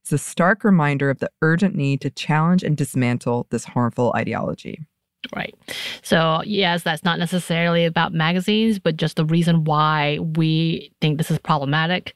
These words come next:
Speaker 2: And even though it seems harmless to have five exercises to tone up your abs, it does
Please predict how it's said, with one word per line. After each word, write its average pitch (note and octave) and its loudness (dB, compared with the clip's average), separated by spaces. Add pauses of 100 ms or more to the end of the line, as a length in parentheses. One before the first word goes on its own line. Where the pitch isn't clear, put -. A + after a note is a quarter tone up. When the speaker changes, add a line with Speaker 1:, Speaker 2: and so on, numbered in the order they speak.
(260)
Speaker 2:
And E3 2
even E3+ 2
though E3 2
it D3 -4
seems D#3+ -2
harmless E3+ 0
to - -6
have D3 0 (440)
five D#3+ 4
exercises E3 -2
to F3 0
tone E3 2
up E3+ 0
your G3 2
abs, F3 -2 (640)
it D#3+ -2
does D3 0